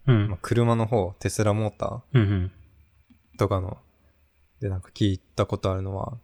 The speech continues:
Speaker 1: うん。
Speaker 2: なんかテスラは、車の会社じゃなくて、
Speaker 1: うん。
Speaker 2: あの、ユーザーエクスペリエンスの会社だみたいな
Speaker 1: ほうほう。
Speaker 2: 考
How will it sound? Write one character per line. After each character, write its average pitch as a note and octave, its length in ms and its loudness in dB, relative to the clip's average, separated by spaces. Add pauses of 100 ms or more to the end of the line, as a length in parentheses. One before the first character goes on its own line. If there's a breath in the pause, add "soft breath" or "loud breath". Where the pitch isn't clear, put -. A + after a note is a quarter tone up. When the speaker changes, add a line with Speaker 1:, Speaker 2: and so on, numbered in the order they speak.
(120)
Speaker 1:
う - 40 -2
ん。 A#2+ 40 0
Speaker 2:
な A2 60 2
ん - 20 0
か G2 60 -4
テ D3 100 2
ス - 160 -2
ラ F#2+ 140 4
は、 F#2+ 280 0 (1500)
車 B2+ 360 4
の A#2+ 120 4
会 A2+ 200 2
社 - 140 -2
じ G2+ 60 0
ゃ F#2+ 40 0
な F#2 80 -4
く - 100 -14
て、 A#2+ 280 -8 (880)
Speaker 1:
う A2+ 60 2
ん。 E2 140 -2 (260)
Speaker 2:
あ G2+ 160 -4
の、 - 360 -12 (560)
ユ A#2+ 160 4
ー - 20 4
ザ B2 100 4
ー A#2+ 40 6
エ A#2+ 40 2
ク A#2+ 140 0
ス - 80 -2
ペ C3+ 160 2
リ A#2 60 4
エ G2 60 4
ン F#2 60 2
ス - 80 -6
の F2+ 120 -2
会 F#2 180 0
社 F#2+ 120 0
だ F2+ 120 -2
み G#2 100 -10
た G2 120 -8
い G#2 60 -6
な B2 120 -8 (1120 soft breath)
Speaker 1:
ほ B2 80 6
う G#2+ 40 6
ほ G#2 80 2
う。 - 20 0
Speaker 2:
考 G#2 80 2